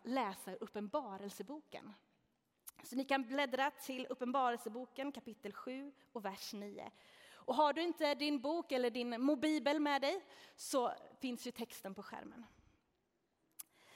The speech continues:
Därefter såg jag en stor skara som ingen kunde räkna. Av alla folk och stammar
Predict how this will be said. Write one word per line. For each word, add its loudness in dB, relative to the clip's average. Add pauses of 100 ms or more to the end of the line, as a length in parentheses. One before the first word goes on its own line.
(640)
Därefter 4
såg 0
jag 4
en -4
stor -4
skara -4
som -6
ingen -8
kunde -12
räkna. -12 (1200)
Av 2
alla 6
folk 0
och -10
stammar -2